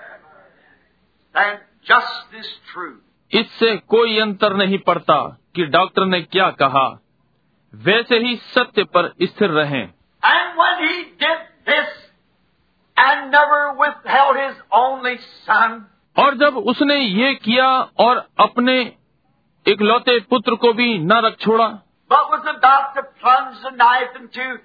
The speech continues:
Speaker 1: Isaac's bosom to destroy his testimony,
Speaker 2: परंतु इसहाक के सीने में छुरा घोंपने पर था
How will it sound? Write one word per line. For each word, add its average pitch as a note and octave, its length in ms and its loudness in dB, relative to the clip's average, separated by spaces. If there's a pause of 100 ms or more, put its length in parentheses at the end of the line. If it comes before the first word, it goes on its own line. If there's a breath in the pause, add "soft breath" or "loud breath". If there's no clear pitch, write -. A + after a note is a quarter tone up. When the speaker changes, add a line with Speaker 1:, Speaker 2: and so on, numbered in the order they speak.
(320)
Speaker 1:
Isaac's B3 540 0 (120)
bosom B3 360 -2 (100)
to C#4 100 -4 (100)
destroy - 840 0 (1200)
his - 200 -4 (280)
testimony, B3 920 0 (280)
Speaker 2:
परंतु C#4+ 720 2
इसहाक A3+ 440 2
के C#4 220 -2
सीने C4 440 -2
में B3+ 180 0
छुरा A#3+ 420 0
घोंपने A#3+ 480 -2
पर B3 200 0
था - 460 0